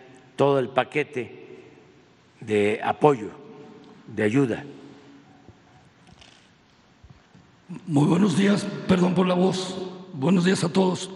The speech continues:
Speaker 2: <clears throat> Voy a ser extremadamente breve. Jorge Díaz de Lánzate, Canal setenta y tres de C N R de Ensenada. Fíjese que el mes pasado estuve aquí y le quiero dar a conocer los avances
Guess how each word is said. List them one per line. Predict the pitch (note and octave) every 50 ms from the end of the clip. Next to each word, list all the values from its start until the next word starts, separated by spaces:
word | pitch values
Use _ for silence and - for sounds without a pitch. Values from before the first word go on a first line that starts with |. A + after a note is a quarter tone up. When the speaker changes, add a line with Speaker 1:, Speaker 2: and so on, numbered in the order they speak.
| - -
Speaker 2:
<clears throat> | - - - - G2+ - - - - - - - - - - - - - - - - - - - - - -
Voy | C#3 F#3+
a | F3
ser | - C#3 B2+ - - - C#3+ - -
extremadamente | G#2 G2+ - - G#3+ F#3+ F3 F3 E3 E3 F3 E3 - E3+
breve. | E3+ F3 F3 F3 D3+ G2 F2 - - - - - - - - - - - - - - - - - - - - - - - _
Jorge | - - - C3+ C#3+ - A#2+ C3
Díaz | F#3 G#3 F#3+ F#3
de | E3+ F#3 F3
Lánzate, | F#3 F#3+ F#3+ F3+ D#3+ E3+ C#3+ F3 D3+
Canal | - C#3 B2 B2+ B2
setenta | A2 C#3+ C#3 E3+ D3+ C#3+ D3
y |
tres | B2 C3+ E3+ F3
de | E3+ D#3
C | - - A#2+
N | C3 F3 F3
R | E3 D#3+ D#3+ - - -
de | G#2+ A#2+
Ensenada. | C#3 C3 - E3+ F3 F#3+ F#3 F#3+ F#3 - - G#2+ C3 - - - - - - - - - - - - - - - - - - - - - - _ _ _ _ _ _ _ _ _
Fíjese | - - E3+ G3 F#3 - F#3 C#3+ -
que | - C#3+ C#3 A#2+ G2 - - A#2+ D3
el | D3+ D3+
mes | D#3 F3+ F3+ -
pasado | - C3+ A#2 - F#3 F#3
estuve | - - D3+ D#3+ F#3 -
aquí | - - F#3 F3+ F3+ - -
y | B2 B2+
le | D#3+ D3
quiero | - D#3 D#3 D3+ C3
dar | E3+ F#3 F#3 D#3+ A#2+ - -
a | D#3+ F3
conocer | - D3 B2 A2+ G#2+ - E3+ E3+ D3 A#2 -
los | - A2+ A2+ - E3
avances | E3 E3+ E3 - C#3 - - G2+ - -